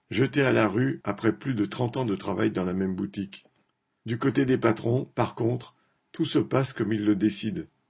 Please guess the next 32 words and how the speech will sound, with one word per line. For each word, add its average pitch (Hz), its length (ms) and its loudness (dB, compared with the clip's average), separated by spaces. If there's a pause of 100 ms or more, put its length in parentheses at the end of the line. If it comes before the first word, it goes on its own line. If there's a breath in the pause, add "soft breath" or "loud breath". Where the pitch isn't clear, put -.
(600)
Les 107 80 -4
propriétaires 107 680 6
de 95 100 0
Célio 117 480 4
ont 101 60 4
racheté 104 420 -2
aux 104 220 2
enchères 107 420 0
la 98 140 0
marque 95 400 -6
Camaïeu 107 500 2
pour 98 260 -2
un 110 40 2
virgule 98 420 -2
huit 107 220 -6
million 104 320 0
d'euros. 98 340 -2 (720)
Les 98 120 -4
propriétaires 107 640 2
précédents, 117 600 -2 (260 soft breath)
qui - 140 -2
ont 113 120 6
vidé 113 300 4
les 107 180 10
caisses 110 320 2
et 101 140 -4
conduit 107 380 -2
Camaïeu 107 480 2
à 101 60 2
la 98 100 2
liquidation, 101 800 -2 (440 soft breath)
avaient 117 260 2